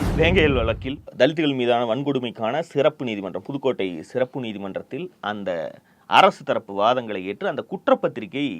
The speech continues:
ஏற்கப்பட்டிருக்கிறது. கூடுதலாக இதில் தலித்துகளை வன்கொடுமை செய்யும் நோக்கில் மலங்கலந்தது என்கிற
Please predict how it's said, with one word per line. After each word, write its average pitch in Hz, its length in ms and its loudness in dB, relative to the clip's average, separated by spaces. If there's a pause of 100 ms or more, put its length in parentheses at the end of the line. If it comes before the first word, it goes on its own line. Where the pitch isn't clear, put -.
ஏற்கப்பட்டிருக்கிறது. 98 840 -6 (160)
கூடுதலாக 175 880 0 (140)
இதில் 160 420 -2 (300)
தலித்துகளை 226 600 6
வன்கொடுமை 208 600 2
செய்யும் 185 380 -2
நோக்கில் 202 520 0
மலங்கலந்தது 170 800 2
என்கிற 123 600 0